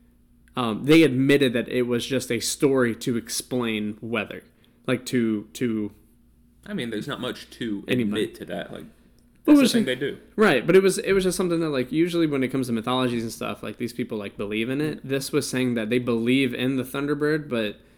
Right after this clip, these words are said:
Speaker 1: they were just saying that really bad storms are created by it's, like, it, like, coming through.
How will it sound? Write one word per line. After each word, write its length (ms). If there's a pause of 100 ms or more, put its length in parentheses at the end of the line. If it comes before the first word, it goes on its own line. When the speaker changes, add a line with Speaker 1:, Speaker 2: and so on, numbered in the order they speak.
(340)
Speaker 1:
they 240
were 160
just 200
saying 200
that 120
really 300
bad 240
storms 420
are 60
created 440
by 180
it's, 160
like, 340 (680)
it, 160
like, 220
coming 340
through. 460